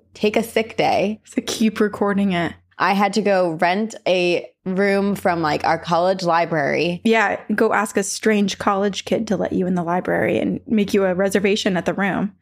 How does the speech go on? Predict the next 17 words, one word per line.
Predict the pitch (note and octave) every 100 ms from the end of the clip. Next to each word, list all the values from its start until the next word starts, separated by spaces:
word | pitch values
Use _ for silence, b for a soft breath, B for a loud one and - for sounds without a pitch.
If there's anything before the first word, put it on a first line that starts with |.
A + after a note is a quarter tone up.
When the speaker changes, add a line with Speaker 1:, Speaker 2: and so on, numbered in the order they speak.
| b
Speaker 1:
Exactly. | - A3 G#3 G#3 G#3 E3+ D3 F#3 - b b
Speaker 2:
In | - G3+
the | F3+
Speaker 1:
And | G3+
we | G3+
had | G3+
to | A3
Speaker 2:
library | G#3 E3
room. |
Speaker 1:
record | E3 F3+ G3
it | -
so | - F#3+
many | G3+ G#3
times. | F3 G#3 G#3+ F3 D#3+ D#3+ - _ -
Speaker 2:
Mm-hmm. | G#3 G#3 G#3 G3+
Speaker 1:
And | G#3+ A3+ G#3 - _
as | G#3+ G#3+ G#3+ G3+